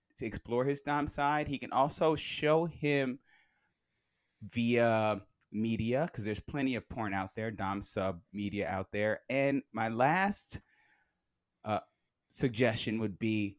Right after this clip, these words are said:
clothes make the man. So if you want to be your partner to be more dominant, find out what makes him feel more dominant and have him fake it until he makes it, ba-, basically.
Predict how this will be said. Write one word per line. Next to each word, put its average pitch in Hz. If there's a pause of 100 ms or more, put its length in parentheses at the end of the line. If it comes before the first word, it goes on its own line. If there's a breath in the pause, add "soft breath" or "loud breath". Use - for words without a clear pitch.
clothes 156
make 107 (100)
the 104
man. 92
So 110
if 104
you 131
want 135 (420)
to 117 (300)
be 120
your 117
partner 117
to 107
be 104
more 104
dominant, 120
find 110
out 110
what 98
makes 101
him 95 (120)
feel 131
more 104
dominant 90 (320 soft breath)
and 95
have 107
him 107
fake 104
it 98
until 98
he 98
makes 78
it, -
ba-, 73 (280)
basically. -